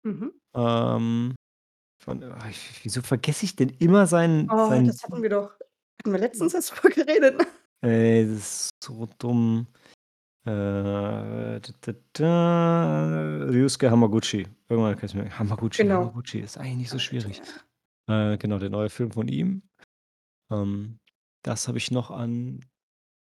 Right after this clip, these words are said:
Speaker 2: an Japan-News. Ansonsten, was ich noch nachgeholt habe tatsächlich, was ich mir auf der Nippon Connection gekauft hatte, war, ähm,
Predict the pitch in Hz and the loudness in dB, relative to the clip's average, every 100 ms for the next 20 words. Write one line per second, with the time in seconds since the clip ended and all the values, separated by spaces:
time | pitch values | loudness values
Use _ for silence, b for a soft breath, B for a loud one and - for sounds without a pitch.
0 | - 113 110 92 113 123 - 123 113 113 | -12 -10 -8 -10 -10 -12 -8 -6 -4 -6
1 | - 120 104 104 113 127 135 - 107 120 | -8 -8 -6 -6 -6 -6 -6 0 4 4
2 | - 131 120 127 123 131 143 135 127 147 | 4 2 4 4 2 4 4 6 4 4
3 | 156 170 143 165 165 160 147 156 156 - | 2 2 4 4 2 2 2 2 0 0
4 | 135 - 135 135 127 143 127 135 127 131 | 2 2 4 8 8 8 8 6 6 4
5 | 113 - 127 - 156 151 131 120 117 123 | 2 6 6 8 4 6 10 10 10 8
6 | 113 110 113 | 6 6 4